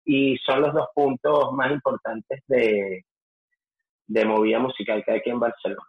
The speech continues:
No sé cuándo irán a abrir, y de hecho, una semana antes de que empezara todo esto, yo estuve viendo ahí a un productor alemán, burda de bueno. Eh, yo pienso que esos son como los dos puntos. Si tú quieres ir a escuchar buena música, tienes que ir a uno de esos dos lugares,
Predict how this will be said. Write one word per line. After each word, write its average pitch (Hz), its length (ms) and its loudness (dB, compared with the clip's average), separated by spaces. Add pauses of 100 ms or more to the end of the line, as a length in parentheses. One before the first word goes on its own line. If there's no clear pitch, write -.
(160)
No 110 240 -4 (120)
sé 131 140 0
cuándo 139 440 2
irán 117 280 0
a 120 340 -2 (140)
abrir, 123 220 0
y 120 80 2
de 110 120 0
hecho, 120 300 -2
una 180 300 4
semana 135 360 0
antes 156 180 -6
de 160 100 -2
que 120 60 -4
empezara 110 400 -4
todo 131 200 0
esto, 139 200 -4
yo 120 60 -4
estuve 110 320 -2
viendo 110 260 -2
ahí 107 240 -2
a 104 80 -14
un 104 80 -12
productor 104 380 -12
alemán, 104 380 -8
burda 101 220 -6
de 92 60 -14
bueno. - 140 -20 (640)
Eh, 117 360 2
yo 120 120 0
pienso 135 280 -2
que 139 60 0
esos 143 180 -8
son 147 140 0
como 139 180 -2
los 107 160 -2
dos 104 180 -10
puntos. 135 340 -8
Si 113 100 -6
tú 104 160 -10
quieres 131 300 0 (760)
ir 127 160 4
a 135 40 4
escuchar 120 420 0
buena 131 320 2
música, 143 520 -4 (680)
tienes 104 240 -4
que 117 100 2
ir 107 80 0
a 107 60 0
uno 107 140 -4
de 107 60 -6
esos 110 200 -8
dos 107 120 -4
lugares, 101 320 -6